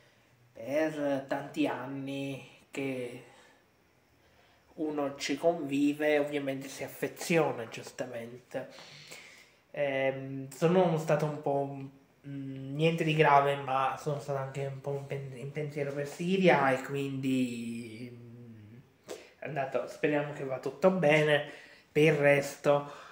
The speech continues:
il lavoro, come ho detto, mm, non si riesce a trovare e il comune di Firenze continua a,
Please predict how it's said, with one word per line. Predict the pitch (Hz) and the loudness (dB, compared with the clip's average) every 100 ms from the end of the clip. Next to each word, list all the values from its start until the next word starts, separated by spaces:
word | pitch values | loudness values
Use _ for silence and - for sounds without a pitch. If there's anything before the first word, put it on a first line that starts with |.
| - | -12
il | - 139 | -6 0
lavoro, | 160 160 135 143 147 143 143 135 - | 2 2 2 4 4 10 10 10 4
come | 139 139 | -4 -4
ho | 143 | -4
detto, | 139 131 - - 151 143 143 143 | -2 -4 -6 -6 -4 -4 -8 -14
mm, | 139 135 131 123 120 _ _ _ - - _ - | -14 -14 -14 -16 -18 _ _ _ -20 -20 _ -12
non | 151 151 147 | -6 -6 -6
si | - | -6
riesce | 143 139 - 165 | -4 -4 0 0
a | |
trovare | - 226 170 143 160 170 175 170 - - - _ _ _ _ - - - | 2 0 2 2 4 6 4 2 -8 -16 -20 _ _ _ _ -20 -20 -8
e | 151 143 139 131 127 123 120 117 117 117 104 - - - _ _ _ _ _ _ _ _ _ _ _ _ _ _ _ _ _ _ _ _ _ _ _ _ _ | 0 2 2 0 -4 -6 -8 -8 -10 -10 -12 -12 -14 -18 _ _ _ _ _ _ _ _ _ _ _ _ _ _ _ _ _ _ _ _ _ _ _ _ _
il | - 156 - | -4 -4 -2
comune | 156 151 143 | -4 -4 -4
di | 139 | -8
Firenze | 135 147 143 - 143 | -8 -6 -6 -6 -8
continua | - 156 135 - 180 151 131 113 110 127 | -4 -4 -4 -6 -4 -2 -4 -6 -6 -4
a, | 135 135 | -2 -2